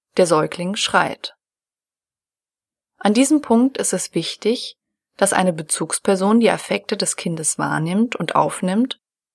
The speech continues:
und ihm seine Gefühle in angemessener Weise spiegelt. In der Regel passiert das ganz intuitiv. Etwa, dass Mutter oder Vater verstehen, dass ihr Kind gerade weint,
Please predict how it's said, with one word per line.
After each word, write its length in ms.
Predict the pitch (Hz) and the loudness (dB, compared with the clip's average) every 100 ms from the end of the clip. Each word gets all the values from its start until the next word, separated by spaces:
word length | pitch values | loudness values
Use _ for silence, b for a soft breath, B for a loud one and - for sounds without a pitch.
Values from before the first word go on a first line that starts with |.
| - | -2
und 200 | 202 202 | 0 4
ihm 120 | 202 | 4
seine 280 | 185 170 165 | 4 0 -2
Gefühle 580 | 160 - 185 208 240 247 | -6 -2 0 2 2 2
in 180 | 214 | 0
angemessener 720 | 185 180 214 196 190 220 233 | 0 2 2 2 2 2 2
Weise 320 | 175 175 170 196 | 0 -4 -6 -6
spiegelt. 680 | - 170 156 80 - - _ _ _ _ _ _ _ _ _ _ _ _ _ _ _ _ _ _ _ | -6 -6 -6 -8 -10 -14 _ _ _ _ _ _ _ _ _ _ _ _ _ _ _ _ _ _ _
In 120 | 214 | 2
der 120 | 208 208 | 4 6
Regel 300 | 277 269 269 | 6 6 4
passiert 460 | 220 - 226 214 | 2 0 2 2
das 160 | 185 - | 0 0
ganz 240 | 185 196 | 0 0
intuitiv. 920 | - 190 185 180 - - 151 143 - _ _ _ _ _ _ | -4 -6 -6 -6 -6 -6 -8 -10 -16 _ _ _ _ _ _
Etwa, 520 | 185 190 - 180 175 - - | 0 2 2 2 0 -6 -6
dass 180 | 180 | -2
Mutter 380 | 196 240 233 202 | 2 2 2 0
oder 180 | 175 165 | 0 -4
Vater 400 | - 185 202 202 | 2 4 4 0
verstehen, 720 | 180 165 - 180 196 202 202 _ _ - | -4 -6 -4 -2 -2 -2 -6 _ _ -4
dass 160 | - 185 | -2 -2
ihr 80 | |
Kind 280 | 190 247 254 | 2 2 2
gerade 420 | - 180 185 175 | 2 2 2 2
weint, 480 | 170 170 196 220 - | 2 2 0 -2 -6